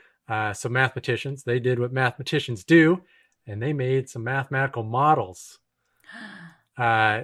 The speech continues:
Speaker 1: they, they basically set up this game. They played around with life cycles of prey and predators. And they said, if the prey comes out at the same time as the predator,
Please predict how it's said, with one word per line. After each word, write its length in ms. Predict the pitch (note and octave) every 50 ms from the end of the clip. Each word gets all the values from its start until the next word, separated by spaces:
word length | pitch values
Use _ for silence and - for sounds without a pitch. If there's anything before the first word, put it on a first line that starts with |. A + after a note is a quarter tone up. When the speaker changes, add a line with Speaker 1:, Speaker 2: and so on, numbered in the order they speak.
| -
Speaker 1:
they, 520 | F3+ D#3+ C3 C3 B2+ B2 B2+ B2 B2 B2 C#3
they 420 | - C3 B2 A#2+ A#2 A#2 A2 - _ _ _
basically 360 | - D3 E3 E3+ - - E3 -
set 220 | - - E3 D3+
up 140 | D3+ C#3 -
this 180 | C#3+ A#2+ -
game. 560 | - - C3+ C3 C3 C3 B2+ A#2 A2 G#2 A2 A#2+
They 80 | B2 A#2
played 260 | - - - D#3+ E3 D#3+
around 300 | D3+ C#3 C3+ C#3+ C#3+ C3
with 100 | A#2 A2+
life 300 | A#2 A#2 A#2+ B2+ C#3+ C#3
cycles 600 | - D#3 D3 D3+ D3 - E3+ F3 F#3 - - - _ _
of 340 | - A#2+ A2+ A2 G#2 - _
prey 480 | - - - D3 D#3 E3 E3+ F#3 F3+ - _ _ _ _ -
and 160 | - G#2+ G2 -
predators. 640 | - G3+ B3+ C4 F3 A2+ G#2+ G2+ G#2 - - - _ _ _ _ _ _ _ _ _ _ _ _ _ _ -
And 260 | C#3+ C3+ C3+ C3+ C3+
they 100 | C3+ C3
said, 420 | A#2 - D3 C3+ C3 C3 B2+ - -
if 160 | - B2+ -
the 80 | - B2
prey 400 | - - - F3 F#3+ G#3 A#3 A#3+
comes 320 | A#3 - G3+ F#3 E3 C#3
out 320 | E3+ E3 D#3 D#3 F3 - D#3+
at 80 | C3+
the 80 | - A#2+
same 320 | - - - D#3+ E3 D#3+
time 420 | D3+ - - D#3+ D#3 D#3 D3+ D3 C#3
as 140 | C3 A2+ G#2
the 100 | G#2+ G#2
predator, 600 | - G3+ A3 A3+ F#3 C3 A#2+ B2 B2 C3 B2+